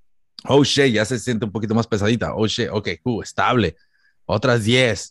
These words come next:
Oh, shit. Y ya tú ya sabes dónde y a qué punto, a qué peso, ya estás perdiendo tu posición. O sea que de ahí, güey, quítale cinco libras para que regreses a esa posición y la masterices.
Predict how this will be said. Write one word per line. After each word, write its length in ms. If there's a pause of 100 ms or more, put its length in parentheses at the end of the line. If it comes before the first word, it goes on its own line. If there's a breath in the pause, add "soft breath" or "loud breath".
Oh, 280
shit. 380 (760 loud breath)
Y 160
ya 180
tú 140
ya 180
sabes 440 (140)
dónde 840
y 160
a 80
qué 180
punto, 720 (320)
a 100
qué 160
peso, 540 (920)
ya 380
estás 320
perdiendo 360
tu 140
posición. 520
O 100
sea 160
que 340
de 180
ahí, 340
güey, 340 (480)
quítale 340
cinco 340
libras 540 (180)
para 220
que 120
regreses 440
a 60
esa 180
posición 480
y 60
la 100
masterices. 680